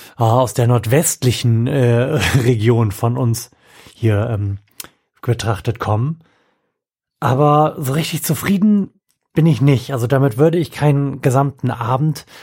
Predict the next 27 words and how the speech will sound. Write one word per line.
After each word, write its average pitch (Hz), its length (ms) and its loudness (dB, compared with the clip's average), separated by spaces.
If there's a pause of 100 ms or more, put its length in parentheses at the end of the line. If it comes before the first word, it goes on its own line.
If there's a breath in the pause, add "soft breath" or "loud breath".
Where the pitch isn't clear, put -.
mich 151 200 -2
vergnügen 147 580 2
wollen. 160 360 2 (220 loud breath)
Das 123 140 -8
ist 156 200 -6
jetzt 190 300 0
mal 151 160 4
ganz 135 200 2
schön 135 220 2
zum 117 180 -2
Trinken. 180 360 2
Das 127 100 -2
ist 123 160 -8
auch 135 160 -4
ein 123 60 -2
recht 120 280 -4
sanftes 135 600 0
Bier. 123 400 0 (400 soft breath)
Hm, 139 200 -2 (120)
ich - 100 -8
nehme 127 160 2
noch 131 120 0
mal 151 80 0
einen 151 60 -2
kleinen 185 200 -6
Schluck. 220 280 -6 (2000 soft breath)
Hm. 156 220 0